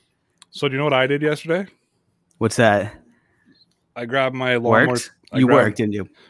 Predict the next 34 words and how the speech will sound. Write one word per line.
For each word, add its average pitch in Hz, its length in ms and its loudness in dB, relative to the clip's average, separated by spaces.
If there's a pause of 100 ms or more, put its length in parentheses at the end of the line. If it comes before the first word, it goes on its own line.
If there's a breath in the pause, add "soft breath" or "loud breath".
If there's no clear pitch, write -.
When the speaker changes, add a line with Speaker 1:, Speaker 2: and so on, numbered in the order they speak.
Speaker 1:
I 131 80 0
did 151 160 2
work, 123 320 2
yes. 101 240 -4
I 98 40 -8
did 120 160 -2
Speaker 2:
Okay. 143 440 2
Speaker 1:
work. 143 160 0
Speaker 2:
<laughs> 147 80 -2
Speaker 1:
So 170 140 0
did 170 160 2
you. 113 200 -2 (380)
Speaker 2:
Yep. 139 300 -2 (160)
<laughs> 156 360 2
Speaker 1:
But 135 120 0
last 147 320 2
night, 131 200 2
I 113 80 2
should - 180 -10
say. 87 200 -16 (1500)
I 123 80 -2
did 165 120 2
something 170 240 0
I 147 60 0
haven't 139 280 -2
done 131 220 -4
since 113 180 -10
I 117 40 -2
was, 110 100 -4
like, 110 140 -6
a, 104 60 -4
like, 101 200 -4 (560)
a 120 40 -12
teenager. 107 540 -4